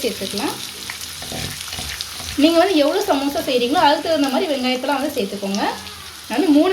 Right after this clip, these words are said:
வெங்காயம் வந்து எடுத்திருக்கேன். வெங்காயம் சேர்த்தாச்சு. இப்போ அதையும் சேர்த்து நல்லா வதக்கி விட்டுடுவோம். வெங்காயம் வந்து ரொம்ப வந்து வெந்து மசிஞ்சிடக்கூடாது, அப்படி இருந்தா நல்லா இருக்காது. ஒரு ஃபிஃப்டி பர்சன்டேஜ் மட்டும் வெந்தா போதும். மீதி நம்ம ஃப்ரை பண்ணும்போது மீதி நல்லா வந்து வெந்துடும்.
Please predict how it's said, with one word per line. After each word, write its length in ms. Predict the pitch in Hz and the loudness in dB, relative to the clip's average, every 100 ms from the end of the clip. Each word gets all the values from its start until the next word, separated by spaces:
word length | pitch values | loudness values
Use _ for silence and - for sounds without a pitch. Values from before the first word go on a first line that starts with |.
| 311 | 2
வெங்காயம் 280 | 254 262 254 | 0 0 0
வந்து 140 | 262 | 0
எடுத்திருக்கேன். 480 | 196 202 196 254 453 - - - - - - - - 233 | 0 -6 -2 0 0 -4 -18 -18 -18 -16 -16 -16 -8 4
வெங்காயம் 360 | 233 294 349 330 | 6 6 4 4
சேர்த்தாச்சு. 480 | 262 220 220 208 311 554 - - - - - | 2 2 -2 0 0 0 -6 -16 -18 -18 -10
இப்போ 120 | 233 247 | 2 4
அதையும் 200 | 247 370 | 6 4
சேர்த்து 260 | 302 349 277 | 4 4 4
நல்லா 200 | 262 330 262 | 6 6 6
வதக்கி 220 | 262 269 | 4 2
விட்டுடுவோம். 420 | 247 208 208 349 571 - - - - - - - - - - - - - - - - | 0 2 4 2 0 -8 -12 -12 -14 -16 -18 -16 -12 -12 -10 -14 -12 -12 -12 -10 4
வெங்காயம் 400 | 247 277 359 370 | 6 10 10 10
வந்து 140 | 302 349 262 | 8 6 6
ரொம்ப 180 | 277 359 339 | 6 6 4
வந்து 160 | 302 311 | 4 4
வெந்து 200 | 277 285 330 | 4 6 4
மசிஞ்சிடக்கூடாது, 640 | 247 294 277 285 254 214 226 | 2 2 2 2 2 2 4
அப்படி 140 | 311 262 | 4 4
இருந்தா 200 | 269 277 | 4 4
நல்லா 160 | 226 247 | 6 4
இருக்காது. 340 | 226 208 190 349 - - - - - | 4 0 4 4 4 -2 -14 -6 4
ஒரு 140 | 254 277 | 6 6
ஃபிஃப்டி 260 | 311 - 403 | 4 6 8
பர்சன்டேஜ் 320 | 311 302 339 | 8 4 4
மட்டும் 200 | 277 370 | 4 6
வெந்தா 200 | 285 254 285 - | 6 6 4 2
போதும். 380 | 220 214 262 508 - - - | 2 4 2 2 -2 -8 0
மீதி 180 | 320 349 | 4 6
நம்ம 140 | 339 339 | 6 6
ஃப்ரை 160 | 285 381 | 6 6
பண்ணும்போது 340 | 381 285 294 392 | 6 4 4 4
மீதி 120 | 294 269 | 4 4
நல்லா 140 | 226 240 | 4 4
வந்து 140 | 240 214 | 4 0
வெந்துடும். 420 | 196 202 208 349 | -2 -2 2 0